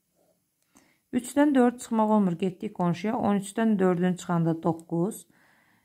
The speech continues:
Üçdən altısını çıxmaq olmur, getdik qonşuya. On üçdən altısını çıxanda yeddi. Üçdən üçü çıxanda sıfır. Vergül də vergülün altında qeyd olunur. Sıfır tam yüzdə yetmiş doqquz.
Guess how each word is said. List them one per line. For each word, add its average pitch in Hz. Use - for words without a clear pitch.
Üçdən 254
altısını 233
çıxmaq 208
olmur, 185
getdik 202
qonşuya. 180
On 190
üçdən 202
altısını 185
çıxanda 170
yeddi. 165
Üçdən 240
üçü 240
çıxanda 220
sıfır. -
Vergül 214
də 254
vergülün 233
altında 180
qeyd 160
olunur. -
Sıfır 180
tam 214
yüzdə 196
yetmiş 190
doqquz. 175